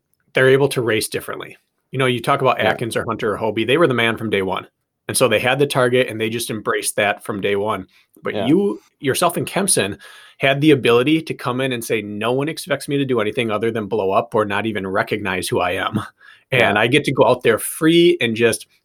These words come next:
Speaker 1: try to mess up someone's day. I just wanna
Speaker 2: Yeah.
Speaker 1: shake things up a little bit." But then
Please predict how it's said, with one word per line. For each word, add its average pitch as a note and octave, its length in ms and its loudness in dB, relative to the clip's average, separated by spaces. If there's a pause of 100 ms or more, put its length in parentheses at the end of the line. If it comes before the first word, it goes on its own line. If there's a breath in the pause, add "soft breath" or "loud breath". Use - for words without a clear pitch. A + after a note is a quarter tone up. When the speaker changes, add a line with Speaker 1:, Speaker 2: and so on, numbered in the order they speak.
(140)
Speaker 1:
try A#3+ 140 2
to G3 60 2
mess C#3+ 200 2
up C#3 80 2
someone's G#2 320 -2
day. - 160 -4 (460)
I - 60 2
just F#3 100 2
wanna F3 160 6
Speaker 2:
Yeah. A2+ 80 4
Speaker 1:
shake - 280 2
things A2 200 -2
up G2 160 0
a - 20 -2
little F#2 160 -4
bit." F#2+ 260 -8 (340 loud breath)
But A#2+ 180 0
then C3+ 500 2